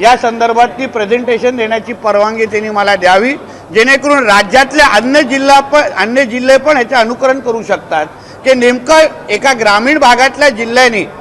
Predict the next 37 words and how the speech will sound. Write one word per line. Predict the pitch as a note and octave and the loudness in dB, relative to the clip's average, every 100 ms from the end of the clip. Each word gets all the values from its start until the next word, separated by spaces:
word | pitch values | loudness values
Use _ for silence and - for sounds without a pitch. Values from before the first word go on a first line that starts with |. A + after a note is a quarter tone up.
| - - - F#3+ | -20 -20 -6 0
आर्टिफिशियल | G3+ D4 C4+ C#4 C#4+ C#4+ | 0 0 -2 0 2 2
इंटेलिजन्समध्ये | A#3+ C4 C4 B3 C4 C4 B3 C#4 | 0 -2 0 2 0 0 0 0
कसं | C#4+ C4+ D4+ | 0 -2 0
पाऊल | D4+ C#4 C4+ | 2 2 2
उचललं | - B3+ A#3+ G3+ | 0 0 4 4
आहे, | G3 | 2
काय | - A#3 B3 D4+ | 0 0 2 4
नेमकं | C#4+ C4 C4+ | 2 0 -2
केलेलं | B3 A#3+ A#3+ A3 | 0 0 0 2
आहे, | F#3+ F3+ - - - | 2 0 -4 -20 -6
आम्हाला | F#3+ G#3+ C4 | -2 2 4
येणारे | C#4 B3 C4 C4+ | 4 4 4 2
आव्हान | B3 G#3 A3+ B3+ F#3+ - - - - - | 4 4 6 4 2 -6 -16 -20 -16 0
हे | C4 | 0
अन्य | G#3 G#3 C4 D#4+ | 2 -2 0 0
जिल्ह्याला | C4+ D4 D4+ D#4 | 0 2 2 4
येऊ | D4+ C4 D4 | 4 2 2
नये, | C#4 B3 D3 - - - | 0 -2 -4 -12 -20 -8
या | D#3 A#3+ | 0 2
दृष्टिकोनातून | C#4+ D4 D4 D4+ D#4 D#4 D#4 F4 | 2 -2 -4 -6 -2 -2 -4 -8
काही | D4 C#4+ C#4+ | 0 2 4
अभ्यास | A#3 B3 C4+ - | 2 0 0 0
करता | B3+ B3 B3 | -2 0 0
येऊ | A#3 A#3 | 0 0
शकतो | A3 - G#3 | -4 -6 -8
का, | F#3+ G3+ B3+ - - - - | -2 0 0 -2 -12 -18 -10
म्हणून | C4+ | -4
ह्या | G3+ A#3 | 0 2
बाबतीमध्ये | B3 A3+ - B3 A#3+ C4+ B3+ | 2 0 -2 -6 -2 0 2
लवकरच | A3+ - D4 C#4 - - - - - - | 2 2 2 2 0 -8 -18 -20 -18 -6
माझी | G#3+ A3+ | -2 0
अपेक्षा | G#3+ A3+ A3+ - A#3+ | 0 0 -2 0 0
आहे | C4 | 2
की | B3+ | 0
मंत्रालय | A3 G#3 B3 C4 C#4 | -2 -4 0 2 2
स्तरावर | C4+ A3 A3 A3+ A#3+ | 2 2 2 2 0
पण | A#3+ D4+ | 0 0